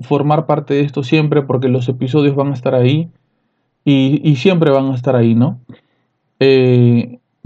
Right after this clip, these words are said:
quiero también, eh, ser a-, agradecido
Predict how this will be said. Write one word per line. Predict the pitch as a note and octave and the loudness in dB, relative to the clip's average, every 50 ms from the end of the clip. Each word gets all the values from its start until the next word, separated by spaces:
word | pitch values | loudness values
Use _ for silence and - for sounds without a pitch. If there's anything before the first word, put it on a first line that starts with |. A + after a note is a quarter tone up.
| D3 | -8
quiero | B2+ - D#3 D3+ D3+ D3 D3 D3 C#3 C3+ B2+ A2+ E2 - - - - - _ _ _ _ _ _ | -2 0 2 2 4 2 2 2 2 2 2 0 -2 -4 -10 -14 -18 -20 _ _ _ _ _ _
también, | - C#3 C3+ B2+ C3+ C#3 D3 D3 D3 D3 D3 C#3 A#2+ - - _ _ _ _ _ _ _ _ _ _ _ _ _ _ _ _ _ _ _ _ _ _ _ _ _ _ _ _ _ _ _ _ _ _ _ _ _ _ | -6 -4 -2 -2 2 2 2 2 2 2 -2 -2 -4 -8 -12 _ _ _ _ _ _ _ _ _ _ _ _ _ _ _ _ _ _ _ _ _ _ _ _ _ _ _ _ _ _ _ _ _ _ _ _ _ _
eh, | - C#3+ C3+ C3 B2+ B2+ B2 B2 B2 A#2+ A#2+ A#2 A#2 A#2 A2+ A2+ A#2 A#2 - _ _ _ _ | 0 2 2 4 4 2 4 4 4 4 2 2 0 0 -2 -4 -6 -10 -14 _ _ _ _
ser | - - E3+ E3 E3 | -2 0 2 2 4
a-, | E3 E3 | 2 0
agradecido | - - D3 C#3+ C3+ C#3 C#3 C3+ C3 C3 C3 B2 B2 - - F3+ E3+ E3 D#3+ D#3+ F3 G#3 | 2 0 0 0 2 2 2 2 2 0 -2 -4 -6 -6 -6 -2 0 2 2 0 0 -4